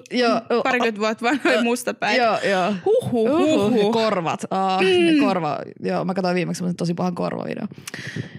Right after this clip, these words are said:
Speaker 1: Joo, että alien vauva.
Speaker 2: <laughs> Alien vauva.
Speaker 1: Koska
Speaker 2: Sillä ei ole vielä nimeä, mut mä en tiedä, kannattaako sille antaa nimeä.
Speaker 1: Se on ehkä niin nuori vasta.
Speaker 2: Niin.
Speaker 1: Eihän sikiöillekään anneta nimiä.
Speaker 2: Ei niin. Tai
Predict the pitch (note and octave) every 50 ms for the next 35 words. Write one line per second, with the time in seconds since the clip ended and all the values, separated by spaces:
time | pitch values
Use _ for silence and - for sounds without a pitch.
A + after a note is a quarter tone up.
0 | - - - - A#3 A#3+ A#3 G#3 F3+ F3 F#3+ F#3+ A3 - - - - - - C4
1 | C4 A#3+ G3 E3 D#3 - - E3+ F3 E3+ E3+ D#3+ D3+ - F#3+ F3+ - - - -
2 | - - - - - - - D4+ - - - E4 D#4 - - - - - - A4+
3 | G#4 - - - - - - G4 G#4 G4 E4+ D4 B3+ A#3 A#3 A#3 A#3 A3+ A3 A3+
4 | A3+ - - - - - - - - D#4 - - E4 E4 D#4+ D#4 D4 C#4 B3+ C#4
5 | C4+ C4+ C#4 C#4 B3+ A#3+ G#3+ A3 A#3 B3 C4 C4+ C4+ A#3+ A#3+ A#3 A3 A3 - A3
6 | G#3 G#3 G3+ G#3 - - G3 G#3 - - G3 G3 F#3 F#3+ G3+ G3 G#3 G3+ F#3 -
7 | - F#3 F#3 G3+ G#3 A3 A3+ A#3 A#3 - - A#3 G#3+ G3 - - G#3 G3+ G3+ G#3
8 | G#3+ G#3+ G#3 A3 A#3 A#3 A#3+ A#3 A#3+ A#3+ A#3+ B3+ B3+ C4 B3+ B3+ - - - A#3+
9 | A#3 A3 - - _ _ _ _ _ _ _ _ _ _ _ _ _ _ _ _
10 | _ _ - A3 G#3+ G#3 - A3+ - - - - - A3+ - - B3 A#3+ A#3 A#3+
11 | A#3 A#3+ A#3 A#3+ A#3+ A3+ - - - - - - _ - - C4 C4 C4 B3 -
12 | - - - - - - _ _ _ _ _ _ _ _ - A#3 A3+ G#3 G3+ -